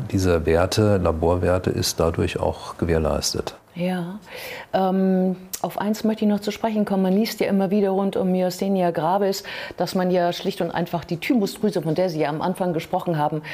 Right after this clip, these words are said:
Speaker 2: dass man die ja auch einfach rausoperieren könnte. Das klingt bezaubernd einfach,
Speaker 1: <laughs> Ja.
Speaker 2: aber so wie Sie jetzt gerade
Speaker 1: Ja,
Speaker 2: schon
Speaker 1: äh, im
Speaker 2: lächeln.
Speaker 1: Grunde genommen ist es aber auch keine Hexerei.
Speaker 2: Ja.
Speaker 1: Ähm, und inzwischen erfolgt die Entfernung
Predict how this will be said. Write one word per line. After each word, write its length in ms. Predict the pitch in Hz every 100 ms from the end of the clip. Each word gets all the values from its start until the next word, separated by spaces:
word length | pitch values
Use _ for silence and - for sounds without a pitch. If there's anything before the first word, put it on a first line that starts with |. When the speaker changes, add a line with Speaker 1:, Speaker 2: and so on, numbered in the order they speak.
| - -
Speaker 2:
dass 180 | 196 -
man 120 | 185
die 120 | 185
ja 120 | 175
auch 160 | - -
einfach 380 | 175 175 175 185
rausoperieren 680 | 196 - 160 143 143 139
könnte. 360 | 139 - 139 135 - - - - -
Das 200 | - 160
klingt 260 | - 220 220
bezaubernd 540 | 185 - 226 202 190
einfach, 420 | 175 170 - 135 -
Speaker 1:
<laughs> 60 | -
Ja. 80 |
Speaker 2:
aber 240 | - 160 170 175
so 140 | 185
wie 80 | 180
Sie 180 | 180 190
jetzt 220 | 185 185
gerade 360 | - 190 165 175
Speaker 1:
Ja, 0 | 160
Speaker 2:
schon 160 | - 175
Speaker 1:
äh, 40 |
im 120 | 170 170
Speaker 2:
lächeln. 160 | 143
Speaker 1:
Grunde 220 | 123 120 117
genommen 240 | 98 98
ist 220 | 123 -
es 160 | 95 -
aber 240 | 78 82
auch 200 | - -
keine 280 | - 87 80
Hexerei. 680 | 85 - - 71 73 92 147 - - - -
Speaker 2:
Ja. 300 | 170 165 92
Speaker 1:
Ähm, 240 | 90 98 101 -
und 440 | 98 92 90 -
inzwischen 600 | - - 110 - 95 85 80
erfolgt 520 | - - 87 87 -
die 160 | - 78
Entfernung 640 | 73 85 85 78 82 82